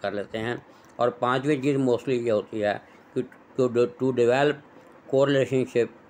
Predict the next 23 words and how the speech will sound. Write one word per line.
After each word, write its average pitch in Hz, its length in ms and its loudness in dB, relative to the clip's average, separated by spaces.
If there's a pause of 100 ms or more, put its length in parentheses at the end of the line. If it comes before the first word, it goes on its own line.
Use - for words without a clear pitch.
(280)
between 117 560 0
known 120 240 0
and 117 240 -2 (140)
unknown, 107 340 -2 (460)
कि 131 80 0
वो 131 180 2
चीज़ें 135 320 0
जो 139 80 2
हमें 131 160 2
मालूम 123 320 2
नहीं 123 240 2
होती, 123 320 0 (400)
जो 127 80 2
चीज़ें 127 280 0
हमें 127 160 2
मालूम 123 320 0
होती 113 300 -2
हैं, 107 180 -4 (460)
उनमें 139 500 2 (240)
एक 113 140 -6
रिश्तेदारी 131 480 0
कायम 113 260 -4
करके 104 440 0